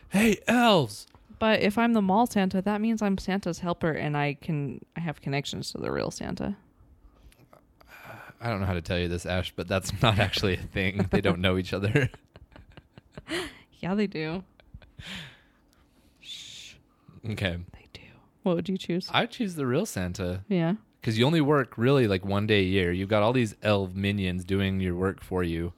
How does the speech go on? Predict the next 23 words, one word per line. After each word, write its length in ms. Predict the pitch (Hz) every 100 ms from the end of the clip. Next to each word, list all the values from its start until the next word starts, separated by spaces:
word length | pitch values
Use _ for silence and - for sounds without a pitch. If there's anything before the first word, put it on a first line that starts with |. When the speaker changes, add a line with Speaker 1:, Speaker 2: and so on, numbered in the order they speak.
| _
Speaker 2:
But 140 | 202 -
you 200 | 175 214
still 200 | 214 190
have 100 | 190
to 140 | -
oversee 420 | 170 151 160 180 165
all 140 | 156
the 80 | 151
production. 640 | 143 156 - 135 147 180 - _ _ _ _ _ - - 180
Speaker 1:
Yeah, 220 | 180 165
that's, 220 | 156 - -
you, 200 | 165 139 123
you 80 | 131
just 200 | 113 -
outsource 420 | 101 87 101 92
the 80 | 95
quality 320 | - 92 90
control. 440 | - 90 90 87 95 180 -
Send 220 | - -
it 40 |
to 100 | 208
Speaker 2:
<laughs> 0 |
Speaker 1:
India. 420 | 101 95 90 92